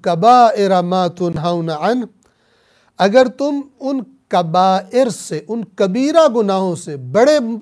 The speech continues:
جرموں سے اگر تم اجتناب کرو جن سے تمہیں منع کیا گیا ہے، "نکفر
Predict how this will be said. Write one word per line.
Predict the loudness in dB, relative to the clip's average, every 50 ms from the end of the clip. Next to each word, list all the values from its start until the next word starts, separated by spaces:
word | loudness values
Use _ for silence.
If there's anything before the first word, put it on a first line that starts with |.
| -12 _ _
جرموں | 0 2 2 2 4 2 2 2
سے | 2 0 -6 -8 -10 -10 _ _ _ _ _ _ _ _ _ _ _
اگر | -4 0 2 2 0 0
تم | 0 -2 -2 -2 -2 -4
اجتناب | -4 -4 -4 -4 -4 -2 -2 0 2 4 2 2 2 0
کرو | -2 0 2 2 0
جن | 0 0 -4 -4 -4
سے | -6 -8
تمہیں | -6 -4 -6 -4 -4
منع | -4 -4 -4 -2 -4
کیا | -4 -4 -4 -2 -2 -2
گیا | 0 -2 0 0 0 0
ہے، | -2 -4 -6 -8 _ _ _ _ _ _ _ _
"نکفر | -8 -6 -2 -2 -2 -2 -2 0 0 0 0 -2 -10 -20 -10 _ 0 0 0 0